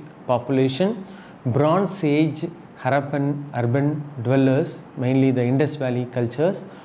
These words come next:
and then early agro-pastoral Neolithic Chalcolithic populations, and then we have evidence from Iron Age megalithic builders. These sites are distributed all across India.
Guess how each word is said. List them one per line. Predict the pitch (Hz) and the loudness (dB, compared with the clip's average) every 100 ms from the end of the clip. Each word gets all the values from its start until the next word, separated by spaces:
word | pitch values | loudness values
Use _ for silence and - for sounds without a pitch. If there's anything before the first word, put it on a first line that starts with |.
| - - - | -20 -16 -2
and | 131 143 | 2 4
then | 139 139 143 - - - | 4 0 -2 -8 -14 -2
early | 147 175 196 - | 2 4 2 0
agro-pastoral | 147 131 160 170 143 131 - 131 131 131 139 | -4 0 2 2 -2 -2 -4 -2 -2 -2 0
Neolithic | 143 160 156 156 139 - | 2 4 2 0 -4 -4
Chalcolithic | - 127 120 143 127 131 127 - - - - | -4 -2 0 0 0 -2 -6 -6 -18 -18 -4
populations, | 123 127 135 135 135 180 196 190 - - - - | -4 0 2 2 2 0 0 -4 -12 -16 -16 -4
and | 131 143 | 2 4
then | 139 139 143 143 | 4 2 -2 -2
we | 139 127 | 0 2
have | 131 131 131 151 | 2 0 -2 -2
evidence | 127 135 139 135 | 0 2 2 -2
from | - 123 123 127 - - - | -4 -2 -2 -6 -16 -14 -2
Iron | 139 151 143 | 0 2 2
Age | 139 123 147 - - 127 | 0 -2 -6 -12 -8 -2
megalithic | 127 135 127 131 120 - - - | 2 2 0 -2 -6 -8 -14 -4
builders. | 123 120 107 110 - - - - - | 0 0 0 -4 -8 -14 -20 -20 -6
These | 135 196 214 | 2 4 2
sites | - - 143 151 147 - | -2 -4 0 0 -2 -2
are | 127 127 151 - 131 | 0 0 -6 -6 -4
distributed | 131 - 151 147 127 131 120 110 - - | -2 -4 0 2 2 2 -2 -2 -8 -2
all | 135 160 | 0 0
across | 135 - 127 117 123 - - - - - | -2 -4 -2 0 -2 -8 -18 -20 -18 -2
India. | 131 123 113 104 | 2 4 2 0